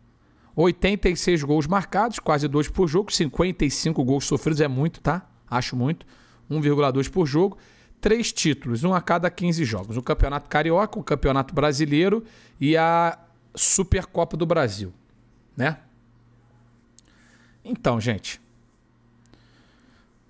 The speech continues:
eu acho o seguinte: o problema do Rogério, é, até o que o comentário da Monique tá aqui, a quantidade de gols sofridos é surreal. Muito gol, muito gol sofrido, uma defesa muito exposta em praticamente todo o período do Rogério Ceni no Flamengo,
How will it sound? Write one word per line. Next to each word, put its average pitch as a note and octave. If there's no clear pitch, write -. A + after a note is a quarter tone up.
eu C4
acho C4
o -
seguinte: C3
o A#3
problema G#3
do D3
Rogério, C#3
é, C#3
até B2
o F3
que G3+
o G3
comentário G3
da G3+
Monique F#3
tá G3+
aqui, F3+
a C3
quantidade E3
de F3+
gols D#3+
sofridos D#3+
é F#3
surreal. E3
Muito F#3+
gol, E3+
muito F3
gol D3
sofrido, D3+
uma E3
defesa D#3+
muito G3+
exposta E3
em E3+
praticamente F3
todo G3
o -
período E3+
do E3
Rogério D3
Ceni D#3
no D3
Flamengo, A2+